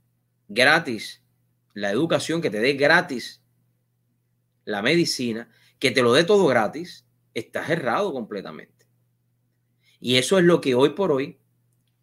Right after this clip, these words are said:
personajes como Bernie Sanders, que apoya, muy lindo ahora, a Biden, a Kamala Harris,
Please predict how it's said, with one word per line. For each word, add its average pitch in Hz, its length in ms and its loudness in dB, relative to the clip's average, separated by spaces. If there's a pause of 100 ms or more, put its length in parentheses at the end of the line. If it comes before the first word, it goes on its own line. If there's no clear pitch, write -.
(580)
personajes 110 640 -4
como 87 280 -12
Bernie 104 280 -8
Sanders, 139 440 -6 (340)
que 104 120 -6
apoya, 127 560 0 (840)
muy 110 180 -4
lindo 131 340 -2
ahora, 107 360 -8 (2250)
a 107 260 0
Biden, 101 300 -2
a 85 80 -16
Kamala 98 280 -8
Harris, 127 580 -4